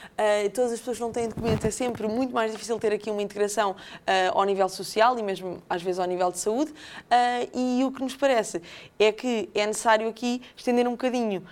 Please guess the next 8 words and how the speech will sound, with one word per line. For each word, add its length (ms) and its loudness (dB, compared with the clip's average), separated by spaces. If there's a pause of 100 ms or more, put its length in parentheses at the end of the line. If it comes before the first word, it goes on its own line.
(160)
aquilo 600 -2
que 60 -20
temos 260 -2
denotado 480 2
que 80 -10
são 120 -4
os 140 -6
prazos, 600 0